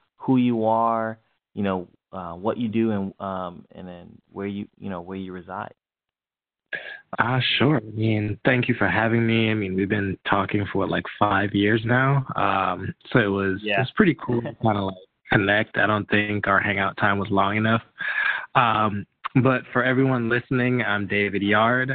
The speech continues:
Speaker 2: I'm the partner at Sevenality, which is a brand strategy and creative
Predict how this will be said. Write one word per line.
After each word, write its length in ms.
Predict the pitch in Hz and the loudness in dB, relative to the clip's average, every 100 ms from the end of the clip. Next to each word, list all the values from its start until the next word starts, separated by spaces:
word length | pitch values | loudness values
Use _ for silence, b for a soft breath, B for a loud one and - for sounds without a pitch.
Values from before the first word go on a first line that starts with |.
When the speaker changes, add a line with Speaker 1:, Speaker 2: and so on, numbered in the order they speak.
| - | -4
Speaker 2:
I'm 540 | 101 95 92 98 101 98 | -2 -2 -2 -4 -6 -4
the 240 | 101 95 | -2 -2
partner 500 | - - 131 135 123 | -4 0 2 2 -2
at 200 | 117 95 _ | -2 -4 _
Sevenality, 720 | - 98 92 101 123 143 143 151 | -4 -2 0 2 2 0 -2 -2
which 220 | 104 - | -4 -6
is 80 | 101 | -6
a 60 | |
brand 340 | 95 101 95 95 - | 0 0 2 0 0
strategy 560 | 107 104 101 101 101 | 0 2 0 0 -2
and 140 | 98 98 | -2 -2
creative 400 | - 98 95 | -2 0 -2